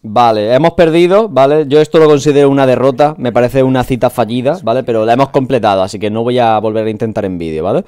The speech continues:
Si queréis saber qué ocurre, pues eso, jugadlo vosotros, ¿vale? <laughs> Su-, jugadlo vosotros, es lo que mejor que puedo decir. Tal vez este sea el rito para,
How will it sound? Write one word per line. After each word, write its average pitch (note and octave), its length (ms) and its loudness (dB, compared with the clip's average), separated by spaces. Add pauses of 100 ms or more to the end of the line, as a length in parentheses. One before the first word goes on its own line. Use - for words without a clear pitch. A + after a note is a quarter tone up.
(120)
Si - 140 -10
queréis G#2+ 240 -4
saber A2 300 -2
qué A2+ 100 -6
ocurre, A2 300 -4
pues G2+ 260 -8
eso, F#2+ 240 -16 (260)
jugadlo E2+ 320 -12
vosotros, F#2 400 -14
¿vale? G#3 220 -16
<laughs> - 1900 -8
Su-, - 200 -14
jugadlo G#2+ 460 -8
vosotros, B2 300 -4
es G#2+ 60 -4
lo A2 340 -4
que G#2+ 100 -8
mejor G#2 280 -8
que A2 60 -14
puedo G2+ 220 -6
decir. F#2+ 240 -10 (460)
Tal C3+ 180 0
vez D3+ 200 0
este D3 240 -4
sea C3+ 340 2
el A#2+ 120 -2
rito A#2+ 360 -2
para, F2+ 800 -6